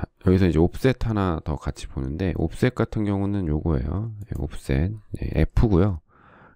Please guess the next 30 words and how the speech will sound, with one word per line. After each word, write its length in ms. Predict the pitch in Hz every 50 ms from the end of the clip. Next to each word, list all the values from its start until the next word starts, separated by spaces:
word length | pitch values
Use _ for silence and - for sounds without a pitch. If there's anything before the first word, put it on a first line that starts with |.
| _ _ _ _ _ _
클릭하고 720 | - - 143 147 151 - - 139 117 117 120 117 120 - -
안쪽 500 | - - 73 82 85 - - 110 110 104
영역이든 680 | 98 85 80 80 80 76 73 80 - 110 131 147 180 185 -
클릭하고 560 | - - 123 120 117 - - 107 92 95 110 117
바깥쪽 600 | - - - - - 80 - - - 73 76 67
영역이든 500 | 64 64 65 67 69 78 - - 101 98
이렇게 320 | 76 69 - - - 73
확장을 540 | 87 98 110 - - - 104 98 92 85 85
할 120 | 98 104
수가 260 | 104 - - - 82
있-, 100 | 71 - - _ - - - - - - - - -
이게 140 | - - 71 - -
안으로 420 | - 57 69 76 87 98 107 101 87
들이거나 460 | - - 78 73 69 78 92 104 98
밑-, 180 | 69 - - - _ _ _ _
뒤-, 200 | - - 78 78
이렇게 400 | 71 69 67 - - 69 65 65
넓히거나 580 | 65 78 80 - - - - 78 76 71 67 64
할 180 | 73 87 95 98
수 160 | - - -
있어요. 340 | 67 - - - - 64 71 - - _ _ - -
이렇게 260 | 90 - - - -
되고, 320 | - - - 113 131 160 - - - - - - - - - - - - - - - - - - -
여기서 300 | 87 95 104 104 104 90
이제 160 | 76 73 71
면을 360 | 65 73 76 80 80 78 76
클릭하고 460 | - - - 107 - - - 80 82 -
또 120 | - 80
푸시를 400 | - - 110 - - - 117 110
눌러서, 560 | 90 73 69 69 69 80 104 110 127 151 156